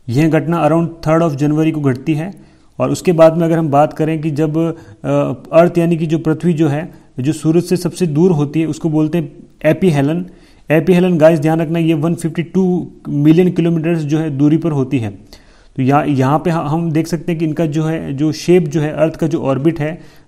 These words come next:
जो सूरज के चारों ओर घूम रही है, उसका ऑर्बिट है, इलिप्टिकल ऑर्बिट है। तो यहाँ पे ध्यान रखिए कि अर्थ का अगर हम बात करें, अर्थ जो है पृथ्वी की अगर बात करें, इसका आकार कैसे है, तो ये है जियोइड।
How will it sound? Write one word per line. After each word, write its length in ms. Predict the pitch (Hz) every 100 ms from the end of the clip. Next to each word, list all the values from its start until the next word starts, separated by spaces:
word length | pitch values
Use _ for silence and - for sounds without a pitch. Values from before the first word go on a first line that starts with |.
| 147
जो 60 |
सूरज 280 | 147 160 160
के 60 | 160
चारों 260 | 165 156
ओर 60 | 147
घूम 240 | 131 160
रही 120 | 156
है, 240 | 139 160 175 - -
उसका 220 | 135 -
ऑर्बिट 420 | 135 143 143 165 147
है, 240 | 170 180 - _ _ _ _ _ -
इलिप्टिकल 600 | 147 170 - 160 180 190 - - -
ऑर्बिट 340 | 135 131 131
है। 300 | 107 98 - - _ _
तो 80 | 131
यहाँ 160 | 143 147
पे 140 | 170
ध्यान 300 | 139 151 170
रखिए 400 | 160 156 165 196 - - -
कि 80 | 160 -
अर्थ 240 | 175 180
का 80 | 180
अगर 160 | 165
हम 180 | 160 170
बात 180 | 143 151
करें, 200 | - 127
अर्थ 260 | 131 151 147
जो 180 | 139
है 120 | 156 156
पृथ्वी 440 | - 156 151 160
की 60 | 160
अगर 120 | 151
बात 240 | 139 143
करें, 260 | 139 135 147
इसका 220 | 143 165
आकार 360 | 139 135 156 156
कैसे 220 | 151 151
है, 260 | 131 156 - - _ _ _ _ _ _ _ _ _ _ _ _ _ _ -
तो 60 | 123
ये 160 | 143
है 140 | 151 156
जियोइड। 560 | 113 127 143 120 101